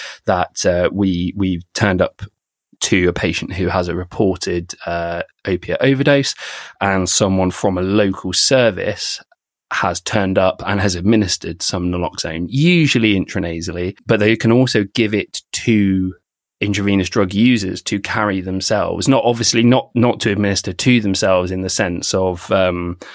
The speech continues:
you know, like an EpiPen, but if, if they are in the company of someone who,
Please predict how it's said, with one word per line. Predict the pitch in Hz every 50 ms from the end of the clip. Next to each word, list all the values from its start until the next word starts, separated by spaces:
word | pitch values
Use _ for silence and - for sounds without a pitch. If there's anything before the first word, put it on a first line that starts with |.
| - - - -
you | - 104
know, | 92 90
like | 90 92 - -
an | 92
EpiPen, | 98 113 - - 90 - - - - - 90 95 - - - - - _ -
but | 117 104 90 - _ _ _ _ _ _ _ _ _ _ _ _ _ - 104 - _ _ _ _
if, | - - 90 - -
if | 120 113 104 -
they | 110 110 104 98 98 -
are | 101 104 101 98 92 -
in | - 113 107 98 95
the | 92
company | - - - 107 101 95 - 95 92
of | 90 90
someone | - - 92 92 90 90 92
who, | 90 - 101 87 85 82 80